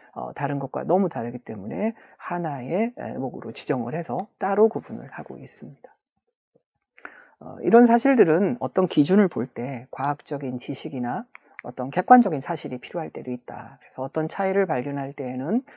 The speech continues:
생각보다 많은 지식이 필요로 할 때도 있습니다. 아, 우리가 어떤 차이를 느꼈을 때 과연 그만한 지식을 동원해서 판별을 하느냐에 대해서도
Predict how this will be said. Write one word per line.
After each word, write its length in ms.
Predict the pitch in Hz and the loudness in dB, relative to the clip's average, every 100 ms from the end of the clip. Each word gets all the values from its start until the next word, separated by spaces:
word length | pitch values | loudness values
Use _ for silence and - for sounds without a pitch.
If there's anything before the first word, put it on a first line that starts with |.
| - - _ | -20 -20 _
생각보다 580 | - 240 240 202 185 185 | 0 4 4 2 -2 0
많은 600 | 143 127 131 143 220 254 - | -2 -2 -2 2 2 2 -2
지식이 680 | - 139 143 127 185 247 - | -6 -2 -2 0 0 0 -4
필요로 580 | - 202 180 139 170 196 | -4 0 0 0 -2 -4
할 280 | - 175 165 - | -6 -6 -6 -4
때도 440 | 175 156 202 247 _ _ - | -2 0 0 -2 _ _ -12
있습니다. 600 | 143 - 123 120 - - _ _ _ _ _ _ - | -12 -10 -14 -14 -16 -20 _ _ _ _ _ _ -14
아, 120 | 135 | -8
우리가 260 | 143 180 151 | -2 2 2
어떤 220 | 151 175 | 2 0
차이를 360 | - 247 262 135 | 4 4 4 2
느꼈을 360 | 123 196 151 | -2 -4 -4
때 320 | 143 123 139 - - - - - | -6 -4 -6 -8 -18 -16 -18 -8
과연 440 | - 143 147 143 | -2 2 2 2
그만한 460 | - 156 180 180 160 | 0 2 4 4 0
지식을 480 | 151 139 165 160 135 | -2 -2 0 0 -2
동원해서 600 | - 143 165 143 156 139 | -4 0 0 0 -2 -4
판별을 480 | - 208 208 165 139 | -2 0 2 0 -2
하느냐에 380 | 185 196 127 - _ _ _ - 135 | -2 0 -2 -6 _ _ _ -10 -6
대해서도 600 | 135 139 143 117 135 233 | -4 -4 -4 -2 0 0